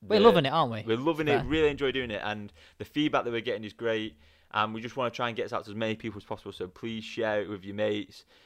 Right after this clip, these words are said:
Speaker 2: people at the golf club. Now we're back open from, well, from Wednesday, from when this goes out. So please share it. We are enjoying it. And we're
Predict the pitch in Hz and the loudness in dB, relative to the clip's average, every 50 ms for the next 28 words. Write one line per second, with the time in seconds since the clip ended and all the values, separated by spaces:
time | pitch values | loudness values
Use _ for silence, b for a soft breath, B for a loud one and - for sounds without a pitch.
0 | b b b 113 107 - 120 90 104 92 110 107 104 101 - - 107 107 107 98 | b b b -8 -8 -6 -6 -6 -4 -2 0 0 0 0 -2 -6 -4 -4 -4 -4
1 | - 101 98 98 95 95 92 - - - - 110 110 113 110 - - 120 113 113 | -4 -6 -6 -6 -6 -6 -6 -6 -8 -6 -4 -4 -4 -4 -4 -4 -2 0 0 0
2 | 110 107 107 - _ _ _ _ _ _ _ _ - - - 104 98 101 98 92 | 0 -2 -8 -16 _ _ _ _ _ _ _ _ -14 -10 -8 -8 -8 -8 -12 -16
3 | - - 98 90 - - 95 90 90 95 113 127 117 110 95 90 - 101 101 101 | -12 -8 -8 -8 -8 -8 -10 -8 -6 -6 -6 -6 -6 -6 -6 -6 -6 -8 -8 -8
4 | 101 95 - - 95 95 110 104 101 - - - 110 104 98 95 - b b b | -8 -10 -8 -6 -4 0 2 2 2 0 -2 -2 0 0 0 0 -4 b b b
5 | b b b b b _ _ _ _ - 127 123 123 113 - - 117 110 107 107 | b b b b b _ _ _ _ -4 -2 -2 -2 -2 -2 0 0 2 2 2
6 | 107 107 107 101 - - 107 117 120 120 117 113 101 110 110 107 104 104 101 101 | 0 0 -2 -4 -4 -4 -2 0 0 2 0 0 -2 -2 -2 -2 -2 -4 -6 -8
7 | - - 101 101 101 104 101 98 - - _ _ _ _ _ _ - 110 110 104 | -8 -8 -8 -8 -8 -10 -12 -14 -16 -20 _ _ _ _ _ _ -10 -8 -6 -6
8 | 90 | -6